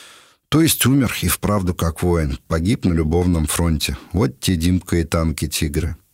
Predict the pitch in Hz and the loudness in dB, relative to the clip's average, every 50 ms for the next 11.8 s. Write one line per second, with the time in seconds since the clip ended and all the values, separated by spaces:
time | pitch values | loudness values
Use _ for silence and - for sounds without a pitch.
0 | _ _ - 85 85 85 85 82 - - 147 151 - - - - 104 101 98 98 | _ _ -2 0 2 2 2 2 2 2 0 0 -2 -2 -2 0 0 0 2 2
1 | 101 101 98 92 82 - - 87 87 85 82 82 82 82 90 90 92 87 87 82 | 2 2 2 2 0 0 0 0 0 0 0 0 0 0 0 2 2 0 0 0
2 | - - - 92 92 117 - - - - - - 80 73 - - - - 78 78 | -2 -2 -2 -2 -2 -2 -2 -2 -2 0 0 0 0 -2 -2 -4 -4 -2 0 0
3 | 80 80 80 80 76 76 78 78 80 78 78 78 76 67 - _ - - 85 82 | 0 2 0 0 0 0 0 0 0 0 0 0 -2 -4 -6 _ -10 -6 -4 -4
4 | 73 - 73 73 - - 82 80 78 - - - 80 76 78 78 - - 80 76 | -2 -2 -4 -4 -2 0 0 0 0 0 -2 -2 -2 0 0 0 0 0 0 0
5 | 90 117 127 - - 110 101 101 95 - - - 76 82 82 76 - - - 78 | 0 0 0 0 -2 -2 0 -2 -2 -2 -2 -2 -2 -2 -2 -2 -4 -4 -2 -2
6 | 76 80 80 78 78 78 - - 82 78 76 - - 73 - - - 80 - - | 0 0 0 0 0 0 0 0 0 -2 -2 -2 -4 -4 -4 -6 -6 -6 -4 -4
7 | 80 78 78 76 - - - 73 76 73 69 73 76 78 78 - 95 - _ _ | -2 -2 -2 -2 -2 -4 -4 -4 -4 -4 -4 -4 -4 -4 -4 -6 -8 -10 _ _
8 | _ _ _ _ _ - - - - - - - - _ _ - 92 95 131 165 | _ _ _ _ _ -20 -20 -20 -20 -20 -20 -20 -20 _ _ 0 2 4 4 4
9 | 175 - 127 92 76 - - - - - - 107 101 - 127 127 123 120 107 - | 4 4 2 2 0 -2 -8 -12 -8 -4 -2 -2 0 0 0 0 2 2 0 0
10 | - - 123 107 - 123 95 - - - 107 - - - 95 90 87 85 80 - | 2 0 0 0 0 -2 -2 -2 -2 -2 0 2 2 2 2 2 2 0 0 0
11 | - 87 80 73 73 - - - 78 76 71 73 76 76 - - | 0 -2 0 0 -2 -2 -2 -2 -2 -2 -2 -2 -4 -4 -6 -10